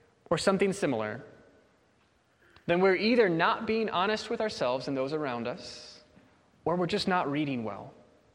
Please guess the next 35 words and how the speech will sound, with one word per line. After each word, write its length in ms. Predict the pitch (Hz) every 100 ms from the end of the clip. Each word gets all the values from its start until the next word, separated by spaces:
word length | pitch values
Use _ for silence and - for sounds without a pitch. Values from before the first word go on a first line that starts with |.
| _ _ _ _ _ _ _ _ _ _ _ _ _ _ - - -
Tim 180 | 220 220
Keller 320 | 226 226 202
says, 500 | - 139 135 135 - - - -
"If 120 | 131
your 260 | 170 220 220
God 360 | 208 208 202
never 380 | 180 175 202 220
disagrees 640 | 196 202 202 165 190 202
with 180 | 202 180
you, 400 | 156 156 110 123 - - - _ _ _ - -
you 140 | 175
might 320 | 180 208 226
just 180 | 226 220
be 120 | 240
worshiping 640 | 175 160 151 156 156 151 151
an 160 | 143
idealized 800 | 147 156 151 170 170 170 170 156
version 520 | 143 143 139 139 135
of 160 | 131 127
yourself." 460 | 120 - 110 - - - - - - - - _ - _ _ _ _ _ _ _ - -
If 140 | -
your 160 | 185 233
God 320 | 233 220 202
never 320 | 190 220 269
disagrees 560 | 247 262 214 233 240 240
with 180 | 240
you, 140 | 165 156
you 180 | 170 185
might 300 | 180 220 220
just 180 | 240
be 140 | - 196
worshiping 560 | 175 180 180 147 156
an 80 | 156
idealized 720 | 147 147 175 190 180 180 175
version 560 | 180 151 151 143 151